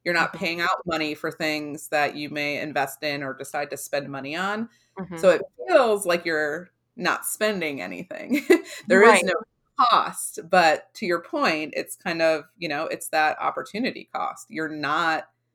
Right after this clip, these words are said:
Speaker 1: you know, making more money by charging more. You're not bettering your team dynamics by getting rid of somebody who's not the right fit. So you're losing out on, you know,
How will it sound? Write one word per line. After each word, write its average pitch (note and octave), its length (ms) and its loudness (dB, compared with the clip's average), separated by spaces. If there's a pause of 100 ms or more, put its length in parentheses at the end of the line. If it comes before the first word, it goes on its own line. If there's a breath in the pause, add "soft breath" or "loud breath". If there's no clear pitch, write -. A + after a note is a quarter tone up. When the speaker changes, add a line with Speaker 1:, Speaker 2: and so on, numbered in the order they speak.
(1160)
Speaker 1:
you E3+ 140 -8
know, C3 200 -4
making E3+ 480 -2
more C#3+ 160 -2
money B2+ 340 -6
by C3+ 160 -4
charging C3 480 -6
more. D#3 320 -8
You're C#3+ 300 -4
not D3 640 -4
bettering F3 520 4
your C#3+ 140 -4
team D3 300 -8
dynamics C3 720 -6
by D3 140 0
getting C#3 300 0
rid C3+ 160 0
of C3 120 -6
somebody C3+ 340 -6
who's C3+ 260 -12
not C3+ 420 -8 (180)
the C#3+ 100 -2
right C3 300 -2
fit. C#3 460 -2 (540)
So - 160 -6
you're E3+ 280 0
losing F3 440 -4
out C#3 500 0
on, C3+ 580 -8 (480)
you D3+ 120 -12
know, C3 200 -8